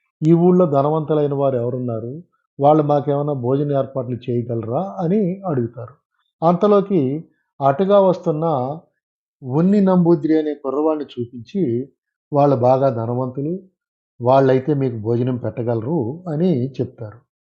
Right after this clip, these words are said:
ఎందుకంటే ఆట పట్టిద్దామనే ఉద్దేశంతో వాళ్ళు అలా చెప్తారు. అప్పుడు ఆ సైనికుల యొక్క నాయకుడు వచ్చి ఆ పిల్లవాడిని అడుగుతాడు,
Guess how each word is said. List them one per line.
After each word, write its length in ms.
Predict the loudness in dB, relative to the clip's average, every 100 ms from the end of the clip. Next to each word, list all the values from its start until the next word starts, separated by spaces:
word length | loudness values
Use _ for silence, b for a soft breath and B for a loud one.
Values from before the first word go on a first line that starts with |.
| _ _ _ -4
ఎందుకంటే 680 | -2 0 2 4 4 0 -6 _ -8
ఆట 220 | 2 2 2
పట్టిద్దామనే 680 | 0 -2 -2 0 0 0
ఉద్దేశంతో 640 | -2 -4 -6 -10 -10 -8 0
వాళ్ళు 220 | 2 2
అలా 100 | 2
చెప్తారు. 600 | -4 -10 -18 -20 -20 _ _ _ _ _ _ _ _ _ -2
అప్పుడు 640 | 0 2 4 4 2 0 -6 _ _ _ -2
ఆ 140 | 0
సైనికుల 560 | 0 2 2 2 0 2
యొక్క 280 | 2 2 0 0 0 -2 -8 _ -10
నాయకుడు 460 | 0 2 4 2 0
వచ్చి 580 | -2 -2 -2 -2 -4 -12 _ _ _ -6
ఆ 80 | -4
పిల్లవాడిని 520 | 0 2 4 2 0
అడుగుతాడు, 500 | -4 -4 -6 -8 -12